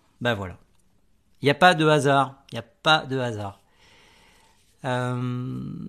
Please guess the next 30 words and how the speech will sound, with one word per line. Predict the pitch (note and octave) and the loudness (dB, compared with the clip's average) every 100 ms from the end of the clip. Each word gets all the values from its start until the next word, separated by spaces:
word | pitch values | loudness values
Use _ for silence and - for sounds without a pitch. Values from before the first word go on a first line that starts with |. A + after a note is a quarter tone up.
| - _ | -16 _
c'est | - C3+ D3+ | -10 -6 -2
un | D3 | -2
simulateur | - E3 D3+ D3+ F3+ F3 | 0 0 -2 -4 -4 -2
où | |
les | C#3+ | -2
résultats | C3 C3 | -2 -6
sont | D3 C3 | -8 -6
immédiats. | C3+ B2+ C3+ D#3 D#3 | -4 -2 -2 -2 -4
Oui, | F3+ G#3 | 0 0
Arthur, | F3 - D#3+ E3 - - - | -2 -6 -8 -8 -12 -16 -10
absolument. | C#3 - F3+ E3 C3+ - _ _ _ _ _ _ _ _ _ _ _ _ _ _ _ _ | -10 -6 -4 -2 -4 -6 _ _ _ _ _ _ _ _ _ _ _ _ _ _ _ _
Si | - | -10
tu | - | 0
veux | E3 | 2
faire | D#3+ D#3 | 4 4
un | C#3+ | 4
test, | D#3 E3 - - _ _ _ - _ - | 2 -2 -2 -10 _ _ _ -20 _ -6
j'en | A2 D3 | 0 0
fais | - D3+ D3 - | 0 -2 -2 2
un. | G#3 G#3+ - - - - - | 4 4 2 -14 -20 -20 -16
Si | - | -6
quelqu'un | E3 F3 | 0 2
veut | D3 | 2
que | D3 | 0
l'on | C3+ C3 | -2 0
fasse | D3 C#3+ | -2 -2
un | C3 | -4
test | - C#3+ - | -4 -6 -6
en | C#3+ | -8
direct, | A#2 C3 C3+ E3 - | -2 0 0 -2 -14